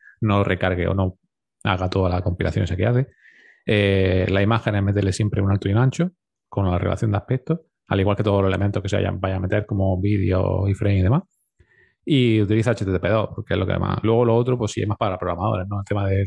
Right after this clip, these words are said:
transformación de C S S y demás es más a nivel técnico, si haces un módulo y tal, pero bueno, para mejorar tu PrestaShop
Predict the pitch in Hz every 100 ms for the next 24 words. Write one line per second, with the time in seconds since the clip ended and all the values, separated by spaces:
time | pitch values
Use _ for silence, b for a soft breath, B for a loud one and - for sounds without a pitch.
0 | 101 107 98 107 95 110 104 95 104 113
1 | 113 107 104 104 127 - _ _ _ _
2 | _ - - 117 107 107 98 95 92 98
3 | 90 113 117 101 98 98 98 98 113 98
4 | 95 113 - - 92 92 92 90 92 101
5 | 98 110 104 104 110 117